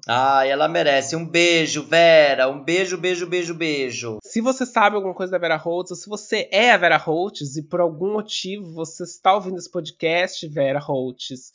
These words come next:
Speaker 2: um beijo. Dois, você é sucesso. Gostamos muito de você. Você é o nosso objetivo na velhice. É assim que a gente quer ficar mais, mais velhinho. Aliás,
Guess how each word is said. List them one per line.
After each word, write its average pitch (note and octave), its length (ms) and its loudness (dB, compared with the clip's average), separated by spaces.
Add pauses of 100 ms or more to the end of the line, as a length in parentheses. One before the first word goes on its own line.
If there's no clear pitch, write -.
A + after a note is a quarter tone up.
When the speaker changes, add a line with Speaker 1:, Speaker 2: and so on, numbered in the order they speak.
Speaker 2:
um A#3+ 100 -2
beijo. B2+ 640 -4
Dois, G3+ 1040 0 (160)
você F#3 240 0
é B3 60 4
sucesso. C#3+ 920 -4 (200)
Gostamos E3+ 380 -8
muito B3 260 -6
de - 80 -10
você. D3 560 -8 (160)
Você D#3 260 -8
é G#3+ 40 0
o A3 60 0
nosso A3+ 240 0
objetivo A#3 500 -4
na A3 120 -4
velhice. G#3 480 -10
É F3+ 40 -6
assim A3 200 -12
que B3+ 60 -10
a A#3+ 40 -12
gente - 140 -16
quer G#3+ 100 -12
ficar G#3+ 200 -12
mais, G3 340 -8
mais G3 260 -8
velhinho. F#3+ 320 -6 (380)
Aliás, C#4+ 380 -2